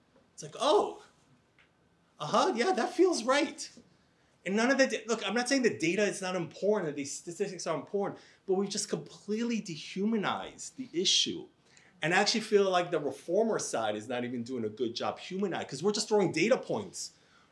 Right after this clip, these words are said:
"No, no, no, we gotta reduce recidivism at this percentage points. No, no, no, we don't." And I love the data, and please don't read anything I'm saying. I'm, I'm at spia, right? We're all about data, and I'm saying that's right, but that's not gonna change President Biden from tweeting about carjacking.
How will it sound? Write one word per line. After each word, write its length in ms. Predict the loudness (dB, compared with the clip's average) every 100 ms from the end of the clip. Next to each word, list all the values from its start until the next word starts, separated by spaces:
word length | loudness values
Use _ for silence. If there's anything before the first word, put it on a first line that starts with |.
| -2
"No, 120 | 4
no, 60 | 8
no, 120 | 8
we 100 | 8
gotta 160 | 6 6
reduce 300 | 4 0 0
recidivism 640 | 4 4 4 2 2 2
at 100 | 0
this 100 | -2
percentage 560 | -4 -2 0 -2 -6
points. 340 | -4 -4 -4 0
No, 60 |
no, 120 | 2 4
no, 100 | 6
we 100 | 6
don't." 140 | 4 -4 -2 8
And 140 | 12
I 80 | 12
love 280 | 12 12 12
the 60 |
data, 140 | 10 6
and 100 | 6
please 200 | 4 6
don't 280 | 6 4 -2
read 180 | 2 4
anything 360 | 4 4 6 4
I'm 100 | 4
saying. 260 | 2 2 2
I'm, 120 | -2
I'm 120 | -4
at 100 | -4
spia, 380 | -4 -4 2 4 6
right? 240 | 4 4
We're 200 | 4 4
all 160 | 4 2
about 220 | 2 4
data, 320 | 4 6 6 4
and 140 | 4
I'm 100 | 0
saying 300 | -2 0 0
that's 220 | -2 -4
right, 400 | 0 4 4 2 -4 -20 -20 _ _ _ _
but 140 | 4 8
that's 200 | 6 6
not 140 | 2
gonna 140 | 2 2
change 840 | 2 4 4 2 -2 -4 -6 -10 _ _ _ _ _ -4
President 600 | 4 4 4 2 2 0 -2
Biden 400 | 0 2 0 -4
from 160 | -8
tweeting 580 | -10 -8 -4 0 0 0
about 280 | -2 -2 -4
carjacking. 720 | 0 0 0 -4 -10 -14 -20